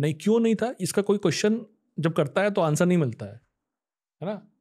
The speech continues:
क्यों नहीं था? क्योंकि हमारे यहाँ इलीगल था धंधा बनाना, ना-, नाइनटीन नाइंटी तक, राइट?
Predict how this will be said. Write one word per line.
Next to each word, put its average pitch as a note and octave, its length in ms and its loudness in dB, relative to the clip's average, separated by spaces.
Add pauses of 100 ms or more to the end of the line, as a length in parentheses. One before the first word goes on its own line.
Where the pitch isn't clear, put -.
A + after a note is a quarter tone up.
क्यों G#3 160 4
नहीं G#3 100 4
था? A3 100 2
क्योंकि G3+ 260 0
हमारे D#3 480 0
यहाँ F#3+ 240 0 (100)
इलीगल D#3 420 4
था D3+ 380 -6 (880)
धंधा D3+ 200 4
बनाना, A2+ 380 -2 (360)
ना-, C#3+ 240 -2
नाइनटीन D#3 260 0
नाइंटी C#3 220 0
तक, A2 160 -10 (1600)
राइट? G#3+ 240 -4